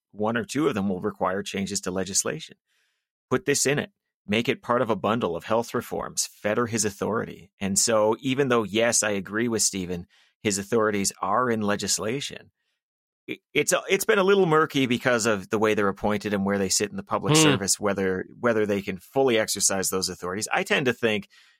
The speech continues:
Speaker 1: you know, don't look for the C M O H to save you. Look for your politicians to be better, i-, is my general feeling about these things.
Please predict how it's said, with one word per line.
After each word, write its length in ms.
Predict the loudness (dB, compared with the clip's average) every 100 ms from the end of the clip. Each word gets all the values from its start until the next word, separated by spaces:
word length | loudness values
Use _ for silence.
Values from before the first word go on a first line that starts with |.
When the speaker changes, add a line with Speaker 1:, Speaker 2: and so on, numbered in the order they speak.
| _ _ _ _ -2
Speaker 1:
you 80 | 2
know, 240 | 2 0 -4 -20 _ _ 2
don't 260 | 2 2 2
look 200 | 0 2
for 140 | -2
the 60 | 0
C 200 | 0 0
M 100 | 0
O 120 | 2
H 260 | 0 -2 -4
to 60 |
save 280 | -4 -4 -4
you. 100 | -2
Look 140 | -2
for 100 | -2
your 180 | -6 -8 _ _
politicians 580 | -2 0 0 -2 -2 -6
to 80 | -8
be 100 | -8
better, 400 | -6 -6 -10 -14 _ -10
i-, 100 | -8
is 160 | -6 -4
my 100 | -4
general 340 | -2 -2 -2 -6
feeling 340 | -4 -2 -2
about 180 | -4 -4
these 180 | -4 -4
things. 300 | -4 -6